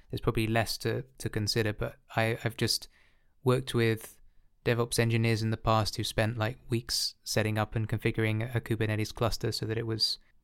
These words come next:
like, really fit for purpose and everything. So I was a bit wary there, but, uh, it's, to be honest, it's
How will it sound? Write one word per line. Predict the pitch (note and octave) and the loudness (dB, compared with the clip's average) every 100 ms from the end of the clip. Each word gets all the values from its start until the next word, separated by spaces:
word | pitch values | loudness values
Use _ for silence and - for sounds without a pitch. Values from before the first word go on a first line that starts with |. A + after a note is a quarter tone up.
| _ _ | _ _
like, | - B2 | -8 -2
really | A#2+ A2+ | 2 2
fit | G#2 - - | 2 0 -2
for | - | -2
purpose | A2 A2 - | 0 0 0
and | G#2+ | 0
everything. | G#2+ G#2+ A2 | 0 -2 -2
So | G#2+ A#2 | 2 4
I | |
was | A#2+ | 4
a | B2 | 2
bit | C3 A#2 | 2 0
wary | A2+ A2+ A2+ A2+ A#2 A2+ | 2 2 4 2 0 0
there, | A2+ A#2 D3 C#3+ | 2 2 0 -2
but, | A#2 B2+ - - - - _ - - | -2 -4 -10 -20 -20 -20 _ -12 -4
uh, | G#2+ | -2
it's, | A#2+ - | 0 -2
to | - A#2+ | -2 2
be | A#2+ | 4
honest, | A#2+ B2+ | 4 0
it's | A#2 | -6